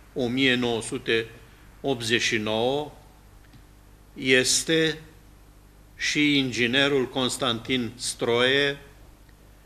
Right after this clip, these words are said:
directorul Automobile Dacia, părintele noii uzine,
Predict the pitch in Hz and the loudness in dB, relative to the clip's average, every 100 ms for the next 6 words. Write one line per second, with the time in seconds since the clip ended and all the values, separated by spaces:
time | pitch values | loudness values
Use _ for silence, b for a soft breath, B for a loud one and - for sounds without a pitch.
0 | - - 123 131 139 139 123 120 117 113 | -20 -2 4 6 4 2 0 2 0 -4
1 | - - - - - 117 113 123 113 117 | -10 -20 -20 -16 -2 -2 0 -2 -2 -2
2 | 113 117 110 - 117 131 - 135 131 139 | -2 0 0 2 2 2 0 2 2 2
3 | - - b b b b b - - 135 | -4 -16 b b b b b -20 -2 4
4 | 139 156 127 110 107 104 98 95 110 120 | 4 4 2 0 2 2 0 -6 -6 0
5 | 120 107 101 92 95 113 127 139 139 | 2 0 -2 -6 -2 -2 2 2 0